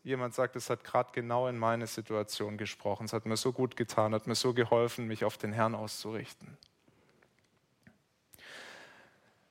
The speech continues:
Wir können einander auch dienen, indem wir nicht selbstgerecht über unsere Sünde hinweggehen.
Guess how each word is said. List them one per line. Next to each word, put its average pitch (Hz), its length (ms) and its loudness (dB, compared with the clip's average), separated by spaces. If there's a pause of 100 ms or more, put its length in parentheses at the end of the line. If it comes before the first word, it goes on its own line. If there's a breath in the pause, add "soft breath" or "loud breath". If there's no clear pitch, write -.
(120 loud breath)
Wir - 120 -2
können 165 200 6
einander 156 400 6
auch 143 180 4
dienen, 175 360 -2
indem 147 400 0
wir 147 100 2
nicht 147 220 -6
selbstgerecht 143 800 2
über 131 240 -4
unsere 127 400 -4
Sünde 160 500 0
hinweggehen. 101 960 -2